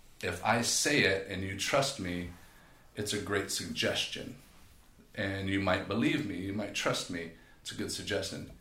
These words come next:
But if that same information comes out of your mouth, it's absolute truth. And so a great coach spends all his time trying to figure out how he can get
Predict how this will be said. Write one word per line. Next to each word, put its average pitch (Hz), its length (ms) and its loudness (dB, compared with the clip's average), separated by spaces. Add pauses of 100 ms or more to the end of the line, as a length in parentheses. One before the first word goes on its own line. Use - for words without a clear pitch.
But 98 160 -2
if 107 160 0
that 107 200 2
same 120 260 4
information 104 560 0
comes 87 340 -4
out 104 160 0
of 95 80 -4
your 90 100 -6
mouth, 104 440 0
it's - 220 -10 (120)
absolute 98 840 -4
truth. - 600 -6 (720)
And 92 80 -6
so 95 160 -2
a 92 40 -4
great 98 340 0
coach - 640 2 (400)
spends 95 360 -4
all 104 280 -2
his 98 180 -4
time 101 320 0
trying 90 200 -2
to 87 60 -4
figure 95 220 -2
out 98 80 -4
how 98 160 0
he 92 60 -2
can 92 120 -6
get 92 240 -8